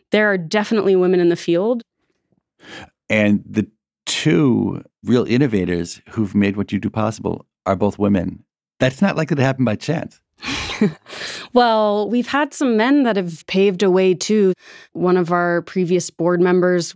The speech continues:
Speaker 1: was the Secretary of Corrections in Pennsylvania. He was just incredible. Josh Teewalt, who leads the Idaho Department of Corrections. Honestly,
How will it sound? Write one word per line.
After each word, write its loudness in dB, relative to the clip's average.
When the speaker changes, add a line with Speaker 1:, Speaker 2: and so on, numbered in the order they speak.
Speaker 1:
was 0
the -4
Secretary 0
of -6
Corrections 0
in 2
Pennsylvania. 2
He 0
was 0
just -8
incredible. 0
Josh -2
Teewalt, -2
who -2
leads -2
the 0
Idaho 2
Department 0
of 0
Corrections. 0
Honestly, 0